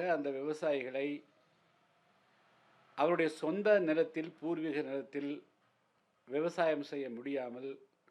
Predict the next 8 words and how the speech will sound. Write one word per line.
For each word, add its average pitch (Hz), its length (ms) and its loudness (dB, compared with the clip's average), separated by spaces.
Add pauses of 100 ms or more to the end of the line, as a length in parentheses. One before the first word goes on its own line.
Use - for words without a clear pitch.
(560)
தொடர்ந்து 165 400 2 (160)
இடையூறுகளும் 139 580 0 (120)
தொல்லைகளும் 127 500 -6 (180)
கொடுத்து 131 360 -10
வருவது 113 360 -8
குறித்தும் 107 480 -16 (2000)
பல்வேறு 147 440 2
ஊடகங்களிலே 127 640 -6